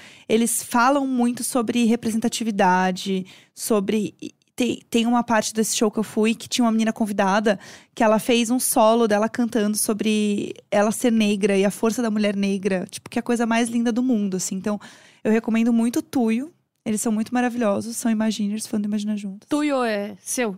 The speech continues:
Speaker 2: não é? Em espanhol?
Speaker 1: É,
Speaker 2: Tuyo.
Speaker 1: exato, tuyo.
Speaker 2: Tuyo.
Speaker 1: E eles falam muito sobre isso, sobre ocupação, sobre o lugar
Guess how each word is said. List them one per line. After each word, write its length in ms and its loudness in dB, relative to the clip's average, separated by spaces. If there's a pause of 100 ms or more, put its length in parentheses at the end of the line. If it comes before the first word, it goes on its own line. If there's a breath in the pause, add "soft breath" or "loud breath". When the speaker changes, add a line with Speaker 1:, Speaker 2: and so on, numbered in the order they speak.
(120)
Speaker 2:
não 120 -6
é? 120 -4 (240)
Em 160 -8
espanhol? 320 2
Speaker 1:
É, 160 2 (120)
Speaker 2:
Tuyo. 200 4
Speaker 1:
exato, 200 2 (100)
tuyo. 360 0 (100)
Speaker 2:
Tuyo. 260 -6 (240)
Speaker 1:
E 260 2
eles 200 2
falam 240 4
muito 200 0
sobre 240 0
isso, 260 -2
sobre 500 0
ocupação, 880 0
sobre 320 -4
o 60 -2
lugar 400 0